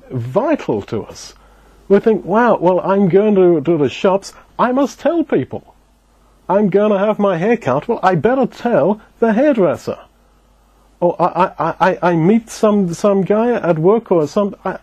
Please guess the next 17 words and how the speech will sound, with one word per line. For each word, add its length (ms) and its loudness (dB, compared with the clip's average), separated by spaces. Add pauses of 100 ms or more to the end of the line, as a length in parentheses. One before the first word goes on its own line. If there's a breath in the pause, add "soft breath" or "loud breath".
I 80 0
must 340 -2
say 300 -2
something." 580 -2 (1900 soft breath)
And 120 6
why 180 6
don't 260 2
we? 120 -10 (1900 loud breath)
Why, 360 6
for 200 2
the 80 6
most 380 0
extroverted 640 2
of 200 0
us, 240 -12
is 140 4
it, 140 2